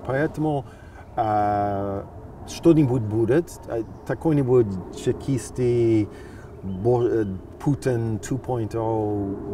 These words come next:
о-, будет очень трудно это делать без Путина. Всё-таки Путин талантливый политик,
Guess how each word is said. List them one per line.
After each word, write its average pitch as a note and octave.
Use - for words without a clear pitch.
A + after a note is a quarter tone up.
о-, B2+
будет B2
очень C3
трудно A2+
это G2+
делать G2
без -
Путина. E2+
Всё-таки C#3+
Путин C3
талантливый F#2
политик, G#2